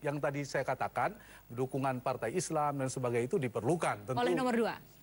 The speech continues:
Speaker 1: Ya, terutama oleh nomor dua. Kalau dilihat kan beda-beda. Dilihat dari profil demografi pemilihnya.
Speaker 2: Hmm.
Speaker 1: Kita lihat dari, apa namanya, kedekatan secara ideologis, misalnya partai-partainya. Bisa dilihat juga dari, eh, misalnya, eh, kedekatan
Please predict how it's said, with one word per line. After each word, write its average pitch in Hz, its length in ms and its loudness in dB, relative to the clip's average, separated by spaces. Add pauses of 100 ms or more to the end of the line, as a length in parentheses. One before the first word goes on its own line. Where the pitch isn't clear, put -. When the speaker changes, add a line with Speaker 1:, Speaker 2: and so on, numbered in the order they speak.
(120)
Speaker 1:
Ya, 135 160 0
terutama 156 480 0
oleh 143 400 0
nomor 135 240 0
dua. 139 240 2
Kalau 180 240 0
dilihat 190 320 0
kan 247 80 -2
beda-beda. 131 560 0 (320)
Dilihat 160 400 0
dari 151 320 2
profil 135 400 0
demografi 120 560 0
pemilihnya. 117 560 2
Speaker 2:
Hmm. - 80 -18 (240)
Speaker 1:
Kita 135 220 0
lihat 180 260 -2
dari, 151 380 0 (180)
apa 135 320 0
namanya, 135 480 0
kedekatan 151 640 -2
secara 147 240 0
ideologis, 127 720 0
misalnya 131 320 0
partai-partainya. 120 960 0 (240)
Bisa 156 320 0
dilihat 175 400 0
juga 170 240 2
dari, 151 320 2 (320)
eh, 139 320 2
misalnya, 160 640 0 (240)
eh, 143 160 -2
kedekatan 185 640 0